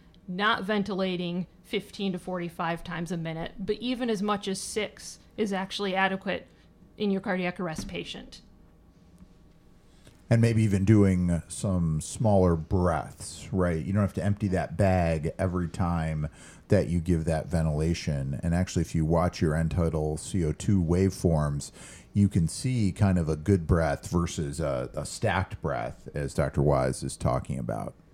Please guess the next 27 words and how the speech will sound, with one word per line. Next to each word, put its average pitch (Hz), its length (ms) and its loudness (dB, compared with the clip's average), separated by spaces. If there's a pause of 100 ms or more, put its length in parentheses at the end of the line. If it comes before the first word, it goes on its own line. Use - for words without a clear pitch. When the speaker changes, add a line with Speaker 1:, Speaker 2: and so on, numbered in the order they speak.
(480)
Speaker 1:
Exactly. 196 640 -6 (180)
There 240 300 4
are 240 460 2
a 247 80 -2
couple 269 280 2
of 220 160 0
airway 233 340 2
trials 208 600 -4
in 202 400 -2
the 208 80 -2
recent 202 340 -4
literature. 180 520 -6
One 208 240 0
is 208 80 -6
called 202 320 -4
the 180 100 -8
part, - 580 -2
P 220 200 -6
A 202 120 -2
R 196 140 0
T 190 260 -8
trial, 165 600 -8 (440)
and 233 300 4
one 254 160 4
is 254 120 -2
called 240 260 -4
the 233 100 -8